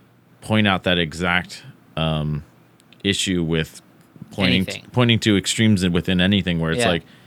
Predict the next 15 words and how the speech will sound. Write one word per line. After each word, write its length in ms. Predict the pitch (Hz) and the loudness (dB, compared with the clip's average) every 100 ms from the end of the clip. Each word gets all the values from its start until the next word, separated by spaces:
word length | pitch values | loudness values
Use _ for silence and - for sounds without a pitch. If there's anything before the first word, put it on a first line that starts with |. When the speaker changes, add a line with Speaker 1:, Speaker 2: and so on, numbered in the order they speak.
| - _ _ _ | -20 _ _ _
Speaker 1:
yeah, 240 | 110 120 - | 0 0 0
you're 220 | 117 110 110 | -2 0 2
not 440 | 117 120 113 107 | 2 2 0 0
gonna 120 | 113 | 2
be 140 | 107 104 | 4 4
able 160 | 101 | 2
to 120 | 95 98 | 0 0
convince 360 | 92 98 92 - | 2 0 -2 -4
anybody 520 | 95 98 92 92 92 | 0 2 2 2 0
who 120 | 80 | 0
you're 160 | 92 87 | 0 0
trying 320 | - 90 92 | 0 0 0
to 80 | 82 | 0
convince 600 | - 82 87 87 - - - - - - | -2 0 2 0 -2 -8 -14 -20 -20 -10
of 120 | 98 | -6